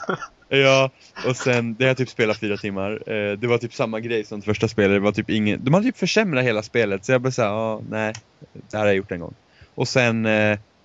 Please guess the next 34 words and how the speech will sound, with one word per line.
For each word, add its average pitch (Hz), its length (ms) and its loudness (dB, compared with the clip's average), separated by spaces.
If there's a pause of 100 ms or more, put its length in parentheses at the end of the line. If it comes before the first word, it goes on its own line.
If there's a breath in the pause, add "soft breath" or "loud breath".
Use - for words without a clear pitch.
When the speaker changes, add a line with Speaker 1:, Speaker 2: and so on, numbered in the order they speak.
(600)
Speaker 2:
sen 131 180 0
köpte 123 360 -2
jag 110 200 4
Ocarina 110 240 -4
of 107 100 -12
Time 131 300 -4
då, 78 320 0
på 120 100 -4
sommaren. 101 340 0
Det 120 40 2
var 127 60 0
för 127 160 -8 (120)
typ - 160 0
tre 113 240 2
månader 95 340 4
efter - 260 -2
det. 104 220 -2 (840)
Och 123 100 -6
sen 123 240 2
har 117 100 0
jag 104 80 2
köpt 110 200 -2
Mario 101 200 0
Kart 101 160 -2
sju 101 240 0
och 98 80 0
Super 98 160 -6
Mario 95 140 0
tre 104 140 -2
D 92 60 0
Land 101 260 0
nu 139 140 -4
då. - 180 -8 (2000 loud breath)
Eh, - 60 -16